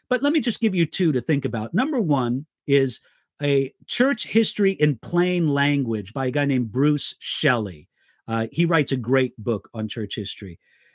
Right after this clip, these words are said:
A-, and then a longer work would be A History of Christianity by Kenneth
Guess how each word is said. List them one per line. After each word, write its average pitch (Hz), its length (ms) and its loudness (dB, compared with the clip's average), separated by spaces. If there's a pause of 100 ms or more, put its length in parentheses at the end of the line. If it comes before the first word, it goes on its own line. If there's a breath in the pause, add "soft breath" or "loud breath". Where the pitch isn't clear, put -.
A-, 175 180 -4
and 190 160 2
then 196 200 0
a 180 100 0
longer 214 640 2
work 139 460 0
would 143 200 0
be 160 340 -2
A 147 180 0
History 220 580 0
of 151 140 -6
Christianity 143 920 0 (400 soft breath)
by 147 280 0
Kenneth 220 480 -2